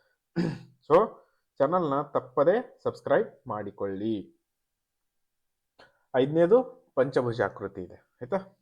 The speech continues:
So ಅದಾದ್ಮೇಲೆ ನೋಡಿ, ಮೂರು ಬಿಟ್ಟ ಸ್ಥಳ ತುಂಬುವಂತ ಇದೆ. ಒಂದು,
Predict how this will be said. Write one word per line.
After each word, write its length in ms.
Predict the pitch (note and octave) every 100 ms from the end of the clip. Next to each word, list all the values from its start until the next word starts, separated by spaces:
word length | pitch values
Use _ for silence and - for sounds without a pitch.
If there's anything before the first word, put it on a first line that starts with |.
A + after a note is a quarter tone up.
| _ _ _
So 80 | F#3+
ಅದಾದ್ಮೇಲೆ 480 | F#3 F3+ F3 F#3 G3
ನೋಡಿ, 240 | F3 G#3 A#3 - _ _ _ _ _ _ _ _ _ _ D3+
ಮೂರು 500 | E3+ D3+ A#2+ - _ C#3
ಬಿಟ್ಟ 240 | D3 -
ಸ್ಥಳ 340 | G3+ - B2+ C3
ತುಂಬುವಂತ 580 | C3+ A#2 A2 A2 B2+
ಇದೆ. 300 | E3+ A#2 G2+
ಒಂದು, 560 | B2 C#3+ C#3+ A2 - _